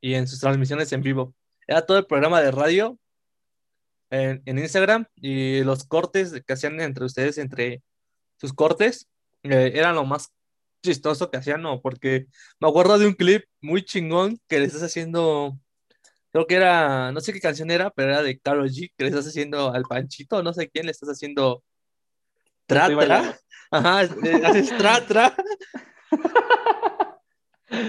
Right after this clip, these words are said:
Speaker 2: Ajá.
Speaker 1: Ese fue el,
Speaker 2: Eh,
Speaker 1: el clip más cagado. Y la verdad, yo también vi mucha gente en sus transmisiones de Instagram.
Speaker 2: Eh, pues, eh, las redes sociales, tú sabes que,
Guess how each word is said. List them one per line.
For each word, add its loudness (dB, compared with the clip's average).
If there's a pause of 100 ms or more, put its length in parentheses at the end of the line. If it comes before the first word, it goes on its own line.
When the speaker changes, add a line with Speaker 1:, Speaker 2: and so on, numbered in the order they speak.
(480)
Speaker 2:
Ajá. 0 (400)
Speaker 1:
Ese -2
fue 4
el, 0
Speaker 2:
Eh, -10 (140)
Speaker 1:
el -2
clip 0
más -6
cagado. 2
Y 2
la 4
verdad, 4 (280)
yo 2
también -2
vi -4
mucha -8
gente -8
en -6
sus -18
transmisiones -10
de -4
Instagram. -6 (1040)
Speaker 2:
Eh, 0
pues, 0
eh, -4
las 2
redes 4
sociales, 0
tú -8
sabes 2
que, -4